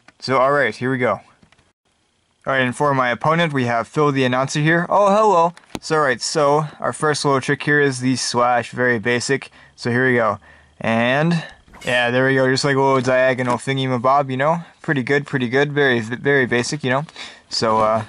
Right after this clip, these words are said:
yeah. All right, now let's actually, like, hit the swords together with a little slash like that. So go ahead and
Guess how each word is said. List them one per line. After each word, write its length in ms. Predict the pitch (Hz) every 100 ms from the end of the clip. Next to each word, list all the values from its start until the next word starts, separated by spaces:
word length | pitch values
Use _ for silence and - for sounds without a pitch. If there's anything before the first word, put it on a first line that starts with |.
| -
yeah. 320 | 120 135 156 -
All 80 | 117
right, 160 | 117 117
now 220 | 120 123
let's 180 | 120 -
actually, 280 | 123 -
like, 180 | 120 113
hit 160 | 143 127
the 100 | 120
swords 340 | 131 123 117
together 360 | 127 117 139 151
with 160 | 127
a 20 | 120
little 220 | 117 113
slash 400 | - 123 120 123
like 180 | 120 113
that. 240 | 151 151
So 140 | 123
go 160 | 117 120
ahead 100 | 117
and 180 | 117